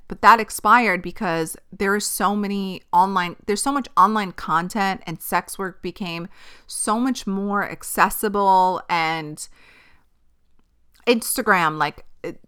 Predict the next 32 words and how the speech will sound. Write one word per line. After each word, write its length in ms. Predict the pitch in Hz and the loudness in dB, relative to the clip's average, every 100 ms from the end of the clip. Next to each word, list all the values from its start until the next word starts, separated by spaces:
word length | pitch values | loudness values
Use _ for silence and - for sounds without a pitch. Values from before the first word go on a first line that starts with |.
| 180 214 196 - | -20 -16 -16 -10
the 100 | 240 | -6
equivalent 720 | 226 - - 302 277 262 247 - - - - - - - - - | -6 0 0 2 0 -2 -2 -6 -20 -20 -20 -20 -20 -20 -20 -12
to 680 | - 254 240 226 220 214 - - - - | -6 -2 0 2 0 -2 -6 -20 -12 -4
a 80 | 202 | -2
centerfold 580 | - 285 294 - 202 | 0 0 0 0 -2
now 340 | 185 175 170 165 | 0 4 4 4
is, 220 | - 185 190 | -2 -4 0
like, 360 | 165 165 - - - - - | 0 0 -10 -20 -20 -20 -10
Kim 180 | - 240 | -4 -2
Kardashian 560 | 233 196 247 - 202 | 0 2 2 0 -2
posting 400 | 196 202 196 190 | 4 4 2 -6
her 120 | 185 180 | -6 -8
Skims 380 | - 294 277 | -4 0 2
ad. 360 | 196 123 - - - | 2 0 -2 -10 -6
Like, 240 | 185 180 | -4 -2
now 300 | 214 226 277 | 6 6 6
it's 140 | 247 - | 4 -4
so 380 | - 226 233 | 0 2 2
much 300 | 226 208 - | 0 -4 -6
more, 640 | 202 196 196 196 190 175 - - - | -6 -4 -2 0 0 0 -4 -10 -4
it's 200 | 220 - | -4 -2
so 180 | 277 262 | -2 -2
normalized 1000 | 208 226 262 196 151 147 143 - - - - | 0 0 0 4 4 4 0 -10 -14 -16 -12
to 140 | - 208 | -6 -4
be 160 | 208 | -4
half 300 | 196 196 185 | 2 2 4
naked 580 | 202 208 - 185 165 165 - - - - _ _ - | 0 -4 -2 -2 -2 -4 -10 -20 -20 -20 _ _ -2
on 160 | 202 | -2
the 80 | 180 | -2
internet 480 | 214 254 240 190 - | -6 -4 -2 -2 -2
that, 140 | 156 | -6
like, 400 | 175 156 151 - | -2 -4 -4 -12